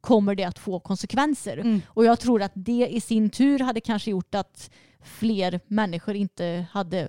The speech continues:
Speaker 1: vågat behandla sina hästar på det här sättet.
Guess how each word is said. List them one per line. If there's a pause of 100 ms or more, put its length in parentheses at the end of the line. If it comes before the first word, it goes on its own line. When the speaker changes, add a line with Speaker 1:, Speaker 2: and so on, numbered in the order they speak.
(160)
Speaker 1:
vågat (100)
behandla
sina
hästar
på
det
här
sättet.